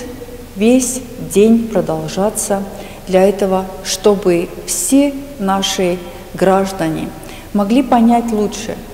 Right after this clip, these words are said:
что происходит, э, за дверями этого дома, о котором много-много говорят каждодневно. И очень часто люди не понимают,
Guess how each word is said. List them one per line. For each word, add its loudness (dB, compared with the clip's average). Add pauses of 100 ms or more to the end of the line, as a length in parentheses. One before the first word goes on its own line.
что 2
происходит, 0 (760)
э, 2
за 2
дверями 4
этого -4 (140)
дома, 4 (320)
о 0
котором 0
много-много 4 (140)
говорят 2 (100)
каждодневно. 0 (720)
И 2
очень 4
часто 2
люди 2
не 4
понимают, 2